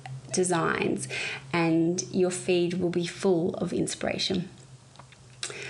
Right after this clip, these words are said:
Also, as always, if you are enjoying the podcast, I would love for you to leave a review.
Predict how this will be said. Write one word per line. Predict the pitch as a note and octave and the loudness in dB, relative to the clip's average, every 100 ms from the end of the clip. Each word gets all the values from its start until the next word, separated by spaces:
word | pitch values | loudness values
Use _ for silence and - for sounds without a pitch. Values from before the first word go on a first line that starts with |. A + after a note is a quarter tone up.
| - - - - - | -10 -12 -14 -18 -4
Also, | A#3 B3 B3 - A#3 A#3 A3+ A#3 - | 4 4 4 4 6 6 6 4 2
as | A3+ A#3 A#3 | 2 4 2
always, | G#3+ F#3+ F#3 F3 F3+ F3+ | 4 6 8 6 4 2
if | G#3 G3+ | -2 0
you | B3+ C#4 | 2 4
are | C#4 | 4
enjoying | C4+ B3+ G3+ G3+ G3+ | 4 4 4 6 6
the | G3 | 4
podcast, | G3 F3+ F3+ - F3 F3+ - - | 2 -2 -2 -2 0 0 -2 0
I | G3 | 2
would | G3+ | 4
love | G3+ G3+ G3+ G3+ G3 G3+ | 4 4 6 6 4 0
for | G3 | 2
you | F#3 | 2
to | F3+ F3+ | 2 0
leave | F3 F3+ F#3 | 2 0 0
a | - | 0
review. | F3+ F3 F#3 - | 2 2 2 2